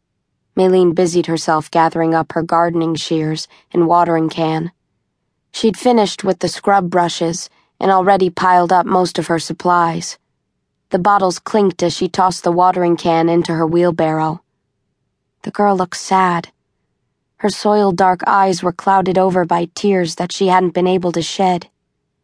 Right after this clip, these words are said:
"I came to find you." "I couldn't have known." Maylene reached out and plucked a leaf from the girl's hair. "Doesn't matter." She lifted a dirty hand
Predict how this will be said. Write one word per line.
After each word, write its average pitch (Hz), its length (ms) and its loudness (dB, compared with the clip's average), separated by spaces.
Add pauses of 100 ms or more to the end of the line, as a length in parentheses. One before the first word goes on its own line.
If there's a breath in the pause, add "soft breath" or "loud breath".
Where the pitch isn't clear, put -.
(1040)
"I 202 200 -4
came 214 340 0
to 180 140 -8
find 202 420 0
you." 165 380 -8 (1300)
"I 160 120 -6
couldn't 165 300 -2
have 160 120 -2
known." 156 460 -4 (1160)
Maylene 190 440 4
reached 180 320 0
out 175 180 2
and 165 180 -4
plucked 180 360 -4
a 170 40 -2
leaf 175 240 0
from 170 220 -4
the 165 80 0
girl's 175 360 -4
hair. 175 420 -2 (1600)
"Doesn't 175 280 -6
matter." 160 460 -8 (1160)
She - 200 0
lifted 190 360 0
a 175 60 -2
dirty 175 340 0
hand 165 460 -2